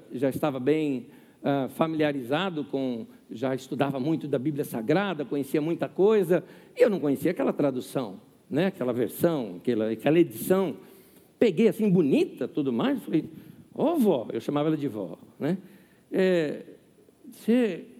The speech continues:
uma Bíblia diferente, né?" Aí eu abri, tava tudo em italiano. Eu falei, "Ó, tá em italiano aqui?" Eu falei, "É, filho, tô aí sem fazer nada, quero aprender mais uma língua, né?"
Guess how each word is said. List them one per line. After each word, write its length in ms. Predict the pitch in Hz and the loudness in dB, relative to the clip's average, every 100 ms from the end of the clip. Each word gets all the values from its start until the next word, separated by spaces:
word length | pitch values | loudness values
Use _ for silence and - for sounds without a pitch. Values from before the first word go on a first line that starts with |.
| - _ - | -20 _ -12
uma 140 | - 180 | -2 2
Bíblia 400 | 196 254 208 - - - | 4 6 4 2 -10 -2
diferente, 840 | 196 226 254 165 170 302 - 180 | 0 4 6 6 6 2 2 2
né?" 200 | 220 277 - - - | 2 -2 -14 -20 -6
Aí 140 | - 370 | 2 6
eu 120 | 339 | 6
abri, 440 | 196 160 285 269 | 4 4 4 4
tava 240 | - 294 311 | 2 -2 -2
tudo 160 | 427 | -2
em 40 | 466 | 0
italiano. 640 | - 285 226 277 277 226 - - - _ _ _ _ _ _ _ _ _ _ _ | 0 4 6 4 2 -8 -12 -20 -20 _ _ _ _ _ _ _ _ _ _ _
Eu 80 | - | 0
falei, 140 | - 480 - | 2 4 2
"Ó, 20 | 196 | 2
tá 140 | - | 2
em 40 | |
italiano 680 | 494 339 339 339 262 330 480 | 2 2 4 8 6 6 0
aqui?" 540 | 359 - 320 370 415 - - - - _ _ | -2 6 6 6 4 -2 -18 -20 -20 _ _
Eu 80 | - | -2
falei, 160 | 269 523 | 2 4
"É, 160 | 622 | 4
filho, 220 | 508 - 330 | 4 2 2
tô 120 | 415 | 4
aí 200 | 453 427 | 4 4
sem 180 | 392 330 | 4 0
fazer 300 | 277 220 220 | 2 4 4
nada, 200 | 269 285 | 2 0
quero 160 | 302 | -2
aprender 320 | 320 262 226 | 0 2 2
mais 200 | 202 156 | 2 0
uma 180 | 147 117 | -2 -2
língua, 400 | 110 208 320 208 | 2 4 4 4
né?" 180 | 226 415 | 4 0